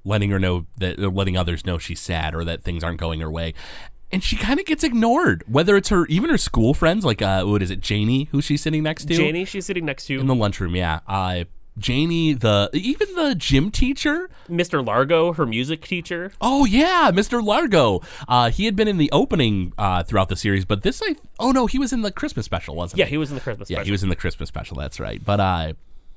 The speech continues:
Speaker 1: Largo is kind of a jerk in this episode.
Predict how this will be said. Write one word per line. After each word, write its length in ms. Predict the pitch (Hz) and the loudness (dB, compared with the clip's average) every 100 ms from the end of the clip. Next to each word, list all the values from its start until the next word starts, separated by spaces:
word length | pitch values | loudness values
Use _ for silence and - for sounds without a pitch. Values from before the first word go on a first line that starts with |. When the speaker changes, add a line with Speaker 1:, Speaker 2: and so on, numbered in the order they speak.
| - - - - - - | -16 -18 -20 -20 -20 -6
Speaker 1:
Largo 680 | 135 135 190 294 311 202 151 - - | -4 0 0 2 4 4 4 0 -10
is 140 | - 226 | -2 0
kind 260 | 156 226 | 2 0
of 60 | 427 | 2
a 60 | 254 | 0
jerk 360 | - 135 - | 2 0 2
in 80 | 269 | 2
this 160 | 117 - | 2 0
episode. 580 | 78 - 90 53 50 | -2 -4 -4 -6 -10